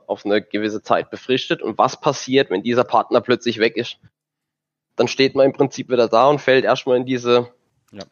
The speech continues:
Speaker 1: in diese Traditionsgeschichte wieder zurück.
Speaker 2: Mhm.
Speaker 1: So, und dann hast du noch so Teams wie G two beispielsweise oder die Vodafone
Speaker 2: Euronics,
Speaker 1: Giants mit
Speaker 2: ja, Euronics.
Speaker 1: Euronics, ja. Ähm, ich glaub, Haider Esports gehört da auch dazu.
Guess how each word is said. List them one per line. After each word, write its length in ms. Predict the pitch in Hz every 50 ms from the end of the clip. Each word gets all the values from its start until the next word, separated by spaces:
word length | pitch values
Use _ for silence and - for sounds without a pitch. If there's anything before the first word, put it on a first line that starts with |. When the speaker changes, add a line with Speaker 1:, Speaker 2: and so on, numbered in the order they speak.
| _ _
Speaker 1:
in 80 | 117
diese 260 | 117 127 123 123 120 - - _ _ _ _ _
Traditionsgeschichte 1120 | - 127 123 123 123 123 - - 131 127 131 127 127 - - - - 131 123 - - 127 113
wieder 180 | 104 104 104
zurück. 400 | - - 110 95 - 85 - - _ _ _ _ _ _
Speaker 2:
Mhm. 300 | _ 107 107 110 131 160 _ _ _ _ _
Speaker 1:
So, 160 | _ - 80 73
und 160 | 104 113 113
dann 120 | 117 127
hast 200 | 147 160 156 -
du 80 | 165 156
noch 160 | 156 147 139
so 420 | - - 143 139 139 135 131 - - _ _ _ _ _ _ _
Teams 400 | - 147 147 147 147 - - -
wie 260 | 131 131 127 123 127 120 _ _
G 160 | - 131 123
two 240 | - - - 170 175
beispielsweise 840 | 170 147 123 151 160 - - 160 151 - - 95 - 151 147 147 151
oder 120 | 123 117 117
die 140 | 113 113 101
Vodafone 560 | 98 117 123 120 123 120 - 117 110 104 110
Speaker 2:
Euronics, 60 | 113
Speaker 1:
Giants 480 | 110 87 101 120 147 160 165 156 - -
mit 140 | - - -
Speaker 2:
ja, 320 | 98 98 104 104 98 104 -
Euronics. 460 | 92 92 101 110 113 113 113 107 -
Speaker 1:
Euronics, 680 | 120 117 107 117 131 135 147 151 147 - - - - _ _
ja. 180 | 107 117 - - - _ _ _ _ _ - - - _ - - _ - _ _
Ähm, 500 | 131 127 127 127 139 135 135 135 135 131 - _ _ _ _ _ _ _ _ _ _
ich 60 | _ _
glaub, 220 | - 117 - -
Haider 300 | - 92 98 107 120 110
Esports 480 | - - 123 - - - 113 117 - -
gehört 180 | - 110 - 104
da 80 | 98
auch 200 | 76 92 127 - -
dazu. 440 | - 135 - - - 143 143 139